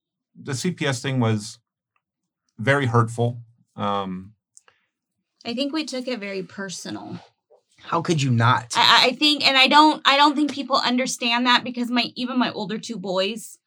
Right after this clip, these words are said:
Speaker 2: were like, "I better not ever find out
Speaker 3: <laughs>
Speaker 2: who
Speaker 3: Right.
Speaker 2: did that, because I
Speaker 3: Right.
Speaker 2: might be in jail." You know, I'm sorry to
Speaker 3: Yeah.
Speaker 2: say that, but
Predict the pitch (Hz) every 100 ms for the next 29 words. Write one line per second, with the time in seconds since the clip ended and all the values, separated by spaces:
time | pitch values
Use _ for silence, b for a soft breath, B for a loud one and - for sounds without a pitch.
0 | _ - 202 185 175 - - 196 226 214
1 | 190 - 196 180 170 190 165 165 175 -
2 | - - - - 165 135 131 131 - 311
3 | - 262 233 220 240 262 226 214 139 240
4 | 247 262 262 247 - 247 190 190 214 220
5 | 233 170 247 240 - 285 247 220 196 214
6 | 202